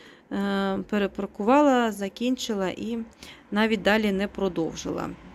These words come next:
В принципі, це і все мої невеличкі просування за цим сюжетом. Але я буду його робити, буду продовжувати. І думаю, що в наступному місяці, можливо, е, я його вже завершу.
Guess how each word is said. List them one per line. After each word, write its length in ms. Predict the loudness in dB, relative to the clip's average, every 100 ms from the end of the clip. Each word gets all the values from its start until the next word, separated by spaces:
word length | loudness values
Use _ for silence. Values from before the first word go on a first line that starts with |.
| -20 -20 -20 -20 -20 -14 -10 -4
В 40 | 4
принципі, 400 | 6 6 0 -4
це 160 | 0
і 20 | 0
все 240 | 2 0
мої 260 | 2 0 0
невеличкі 640 | 0 0 -2 -2 -2 -4 -6 -12 -12 -12 2
просування 680 | 4 6 4 4 4 4 2
за 120 | 0
цим 260 | 0 -2
сюжетом. 580 | -2 -2 0 0 0 0
Але 180 | 6 8
я 80 | 8
буду 260 | 4 -2
його 240 | -2 -4 -2
робити, 400 | -2 0 0 0
буду 260 | -4 -8 -6
продовжувати. 800 | -4 2 4 4 4 2 -2 -6 -6 -16 -18 -18 -18 -10
І 300 | 0 4 4
думаю, 440 | 2 -2 0 0 -2
що 280 | -4 -4
в 160 | -2 -2
наступному 580 | -4 -6 -8 -4 -2 0
місяці, 480 | 0 -2 -6 -6 -4
можливо, 560 | -4 0 0 0 -2 -4 -18 -20 -20 -16
е, 20 | -12 -4
я 140 | 0 2
його 300 | 2 -2 -4
вже 180 | -4
завершу. 680 | -2 2 4 4 2 0 2